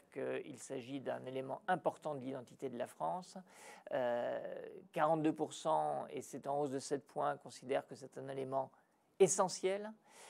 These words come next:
Euh, vous voyez que les, on pouvait dire essentiel, très important, assez important, peu important, et cetera. Et donc,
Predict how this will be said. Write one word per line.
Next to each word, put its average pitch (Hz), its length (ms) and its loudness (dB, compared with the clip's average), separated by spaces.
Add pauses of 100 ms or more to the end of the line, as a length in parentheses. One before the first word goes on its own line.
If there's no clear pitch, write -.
(220)
Euh, 123 440 2
vous 123 60 -8
voyez 123 220 0
que 127 100 -10
les, - 280 -6
on 120 60 -14
pouvait 131 260 -2
dire 135 240 2
essentiel, 135 520 -2
très 131 180 -10
important, 135 440 -4
assez 135 160 -10
important, 131 360 -10
peu - 80 -12
important, 139 260 -8
et 131 60 -10
cetera. 147 300 -2 (400)
Et 131 320 0
donc, 147 160 -6